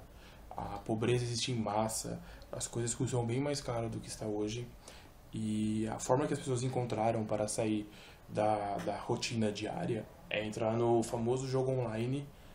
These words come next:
Oasis. No Oasis você pode fazer de tudo. É, desde ir à escola até assistir séries, T V, jo-, e tanto também jogar.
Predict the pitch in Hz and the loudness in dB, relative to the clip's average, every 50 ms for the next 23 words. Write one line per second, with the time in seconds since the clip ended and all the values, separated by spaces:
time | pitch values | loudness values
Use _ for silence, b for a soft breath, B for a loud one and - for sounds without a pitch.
0 | B B B B - 131 143 139 113 95 95 - - - - - - - - - | B B B B 4 6 6 6 6 4 -2 -6 -10 -12 -12 -14 -14 -14 -14 -14
1 | - - - - - - - - - - - - - - - - - - - 135 | -14 -14 -16 -18 -20 -20 -20 -20 -20 -20 -20 -20 -20 -20 -20 -16 -12 -6 -2 0
2 | 120 117 120 123 123 131 131 135 135 143 - 143 139 131 139 143 127 135 123 131 | 2 4 4 4 4 4 2 0 0 4 4 4 6 6 4 4 2 2 0 0
3 | 160 170 - 156 113 107 - 110 - - - - B B B B B B B B | -2 -2 0 0 -2 -2 -2 -8 -10 -12 -16 -20 B B B B B B B B
4 | B B B - - - - - - - - - 104 107 104 110 120 127 147 147 | B B B -20 -20 -20 -20 -20 -20 -14 -10 -8 -6 -4 0 4 6 6 6 6
5 | 139 143 143 135 131 131 127 - - - 123 107 110 117 131 139 147 147 - - | 6 6 6 6 6 6 4 2 0 0 0 2 2 4 4 2 2 0 -2 -2
6 | - 127 117 - 127 120 117 117 117 - - - 131 117 117 107 - - - - | 0 0 0 2 2 0 0 0 0 -2 -2 0 0 0 0 -2 -2 -2 0 2
7 | 117 110 117 127 123 113 107 104 - - - 113 110 104 101 101 110 107 113 110 | 4 4 4 4 4 2 0 -2 -2 -4 -2 -2 -2 -2 -2 0 2 4 4 2
8 | 113 - - B B B B B B B - 107 - - - - - - 131 - | 0 -4 -12 B B B B B B B -8 -6 -6 -8 -10 -10 -8 -8 -8 -6
9 | - - 139 131 131 131 139 143 139 135 135 123 120 143 147 147 131 110 104 - | 0 4 4 6 6 6 4 4 4 4 4 4 6 4 4 6 4 2 2 0